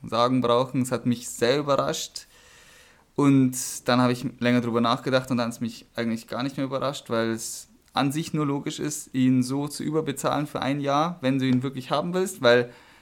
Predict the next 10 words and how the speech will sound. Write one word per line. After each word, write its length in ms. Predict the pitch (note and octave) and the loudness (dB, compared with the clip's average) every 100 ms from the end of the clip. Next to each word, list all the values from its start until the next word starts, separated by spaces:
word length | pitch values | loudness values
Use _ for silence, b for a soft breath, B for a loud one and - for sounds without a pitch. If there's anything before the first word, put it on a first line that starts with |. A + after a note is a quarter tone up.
| B | B
hätten 300 | - D3 D3 | 0 2 4
die 120 | C3 | 2
Habs 360 | C#3+ C#3+ - - | 4 2 0 -4
diese 220 | B2+ B2+ | -4 0
sechs 260 | B2 A#2+ - | 0 0 -2
Komma 160 | C3 | 0
eins 240 | A2+ B2+ C#3 | 2 0 0
Millionen 520 | B2+ C3 B2+ A#2+ B2 - - - | 2 4 4 2 -2 -8 -12 0
Euro 260 | A#2+ B2 | 4 4
gematcht, 720 | A#2+ A#2 C3 - - - - | 2 2 2 0 -6 -10 -16